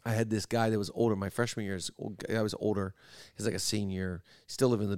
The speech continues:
dorms. "Bro, what are you doing?" And so a bunch of us younger guys, we go to Target, we make a Target run. And this guy was like, "Hey, listen, always buy the nicest toothbrushes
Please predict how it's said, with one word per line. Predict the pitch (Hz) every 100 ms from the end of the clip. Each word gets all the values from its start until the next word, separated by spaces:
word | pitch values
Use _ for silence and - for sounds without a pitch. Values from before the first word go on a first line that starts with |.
| 101
dorms. | 98 95 - -
"Bro, | 101 90 - - _ _ -
what | 104
are | 90
you | -
doing?" | - - - - - - - - _ -
And | 139 131 123 123 123 -
so | - - 113
a |
bunch | 101 131 135
of | 123
us | 117 -
younger | 120 113 104
guys, | 107 104 98
we | 107
go | 110
to | 101
Target, | - 101 98 101
we | 110
make | 104
a | 90
Target | - 90 90
run. | 92 90 85 92 _ - - - - -
And | 123
this | 120 110
guy | 131 127 135
was | 127 92
like, | 92 -
"Hey, | - 120 127
listen, | 107 107 - 76 69 _ _ _ - - _
always | 127 139 165 165
buy | 113 113 113
the | 117 98
nicest | 95 95 95 107 123 113 -
toothbrushes | - 113 - 110 101 - 104 101 98